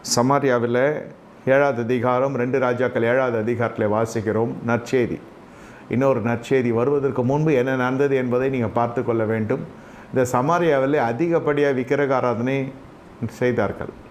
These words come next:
விக்கிரக ஆராதனை என்றால் என்ன? சிலை வைத்து வழிபடுகிறது மட்டுமல்ல. விக்கிரக ஆராதனை என்பது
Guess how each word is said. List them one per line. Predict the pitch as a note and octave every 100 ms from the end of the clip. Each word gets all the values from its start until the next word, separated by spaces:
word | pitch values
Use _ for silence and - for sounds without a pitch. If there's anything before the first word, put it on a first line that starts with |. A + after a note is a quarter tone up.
| - - - -
விக்கிரக | - D#3 G3+ F3
ஆராதனை | E3 D3 D3 D3+
என்றால் | C#3 C3 C#3+
என்ன? | C3 A#2+ B2 D#3+ D#3+ -
சிலை | A2 - D#3 E3
வைத்து | D3 D3 C#3+
வழிபடுகிறது | C3+ C#3+ C#3 C3 A#2+
மட்டுமல்ல. | A2+ A#2 C#3+ C#3+ B2
விக்கிரக | A#2 A#2 C3 A#2+
ஆராதனை | A#2 A2+ A#2+
என்பது | A2 G#2 G#2 G#2 C3+